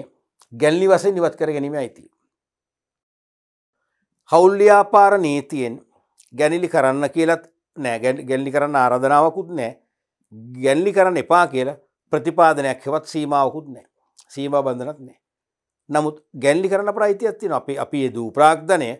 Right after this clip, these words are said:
හවුලේ පැවැත්මට හානියක් නොවන ආකාරයෙන්, අත්නෝමතික නොවන ආකාරයෙන්, හිතුවක්කාර නොවන ලෙස අපිට සාධාරණ මූල්‍ය අවශ්‍යතා සපුරා ගන්න අපි යෙදූ ප්‍රාග්ධනය වරින් වර ඉවත් කරන්න අපට අයිතියක් තියෙනවා. තේරෙනවද? ඒක හවුල් ව්‍යාපාර පරිචයෙන් ආපු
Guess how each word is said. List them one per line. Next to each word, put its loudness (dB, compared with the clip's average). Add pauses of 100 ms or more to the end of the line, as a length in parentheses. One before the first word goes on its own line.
(460)
හවුලේ 4
පැවැත්මට 0
හානියක් 0
නොවන -4
ආකාරයෙන්, 0
අත්නෝමතික 2
නොවන 4
ආකාරයෙන්, -2 (280)
හිතුවක්කාර 2
නොවන 0
ලෙස -4 (540)
අපිට -8
සාධාරණ 4
මූල්‍ය 2
අවශ්‍යතා 2
සපුරා -4
ගන්න -4
අපි -8
යෙදූ -8
ප්‍රාග්ධනය -8
වරින් -6
වර -10
ඉවත් -12
කරන්න -12
අපට -14
අයිතියක් -12
තියෙනවා. -20 (400)
තේරෙනවද? -8 (400)
ඒක -8
හවුල් 0
ව්‍යාපාර -2
පරිචයෙන් -2
ආපු -6